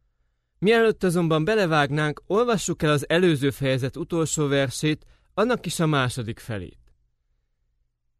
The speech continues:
„És ezt, hogy ő bennünk van, abból tudjuk meg, hogy a lelkéből adott nekünk. Tudhatom tehát, hogy Isten ott van az én életemben, mégpedig abból, hogy nekem adta az ő szent lelkét.”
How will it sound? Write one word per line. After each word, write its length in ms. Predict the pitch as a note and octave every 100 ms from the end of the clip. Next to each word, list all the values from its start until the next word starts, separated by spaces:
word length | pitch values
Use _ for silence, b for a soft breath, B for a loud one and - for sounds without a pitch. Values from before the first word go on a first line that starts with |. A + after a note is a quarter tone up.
| _ _ _ _
„És 160 | - D3+
ezt, 220 | G#3 G3+
hogy 140 | E3+ D3+
ő 140 | D3+
bennünk 520 | C3+ F3+ A#3 A3+ G#3+
van, 220 | F#3+ F#3+ F3+
abból 400 | F#3 G3+ G#3+ G3
tudjuk 420 | F3 D3 D#3 -
meg, 280 | D3 D3+ - _ _
hogy 140 | - F#3+
a 80 | G#3
lelkéből 680 | A3+ F#3 - D3 B2+ C#3
adott 340 | B2+ C3+ C3 -
nekünk. 680 | B2+ A2+ G2+ F2 - _ _ _ _ _ _ _ _ _ _ _ _ _ _ _
Tudhatom 500 | - B3 A3 A3 G#3
tehát, 340 | F3+ D#3+ D3+ D3
hogy 120 | D3+
Isten 320 | E3+ - F3
ott 160 | G3+ A3
van 120 | F#3+
az 140 | E3
én 140 | D3+ D3
életemben, 840 | D#3 D#3+ D3+ E3 D3+ D3 E3 E3+
mégpedig 480 | - E3 F3+ G3 F#3+
abból, 420 | G3 A3 F3+ F#3+
hogy 160 | E3+ E3+
nekem 340 | F#3+ G#3 D#3+
adta 260 | C#3+ C#3 C#3
az 120 | C3+
ő 140 | C3+ C3
szent 360 | - C#3+ B2
lelkét.” 540 | A#2 A2 G2 - G2+